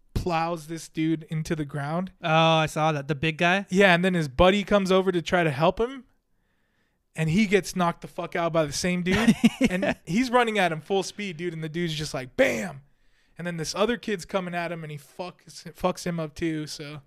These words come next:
Speaker 2: Yeah, you can truck fucking people in lacrosse. Our
Speaker 1: Yeah.
Speaker 2: cousin played lacrosse. Our cousin, uh, Kevin.
Speaker 1: Oh, really?
Speaker 2: Yeah, he
Speaker 1: Oh,
Speaker 2: was
Speaker 1: yeah,
Speaker 2: on,
Speaker 1: yeah, I
Speaker 2: he
Speaker 1: remember
Speaker 2: was,
Speaker 1: that shit. What
Speaker 2: he
Speaker 1: the
Speaker 2: was on
Speaker 1: fuck?
Speaker 2: high school lacrosse.
Speaker 1: He used to put up, uh,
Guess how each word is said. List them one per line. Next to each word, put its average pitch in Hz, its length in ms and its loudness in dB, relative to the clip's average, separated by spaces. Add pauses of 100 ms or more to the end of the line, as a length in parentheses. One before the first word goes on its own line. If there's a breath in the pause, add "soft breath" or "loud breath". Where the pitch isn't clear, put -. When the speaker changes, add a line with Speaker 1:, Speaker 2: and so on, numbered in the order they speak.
Speaker 2:
Yeah, 143 120 -6
you 156 120 2
can 214 160 0
truck 185 300 2
fucking 143 240 -4
people 143 240 -8
in 131 80 -10
lacrosse. 151 300 -4
Our 175 80 4
Speaker 1:
Yeah. 156 80 2
Speaker 2:
cousin 240 260 2
played 190 160 -2
lacrosse. 139 380 -6
Our 147 80 -10
cousin, 170 360 -4
uh, 147 300 -2
Kevin. 185 400 -2 (140)
Speaker 1:
Oh, 185 160 12
really? 156 480 4
Speaker 2:
Yeah, 196 140 2
he 185 40 6
Speaker 1:
Oh, 202 40 10
Speaker 2:
was 208 120 6
Speaker 1:
yeah, 233 80 4
Speaker 2:
on, 202 60 2
Speaker 1:
yeah, 240 80 0
I 226 60 0
Speaker 2:
he 226 40 4
Speaker 1:
remember 254 280 2
Speaker 2:
was, 240 60 -4
Speaker 1:
that 208 200 4
shit. 185 280 -2
What 185 100 -4
Speaker 2:
he 180 60 0
Speaker 1:
the 180 60 0
Speaker 2:
was 180 100 -2
on 175 100 2
Speaker 1:
fuck? - 80 -2
Speaker 2:
high 175 80 2
school 175 200 -4
lacrosse. 160 560 -4
Speaker 1:
He 190 140 -4
used 196 160 -2
to 202 80 2
put 202 220 2
up, 190 180 2
uh, 147 400 0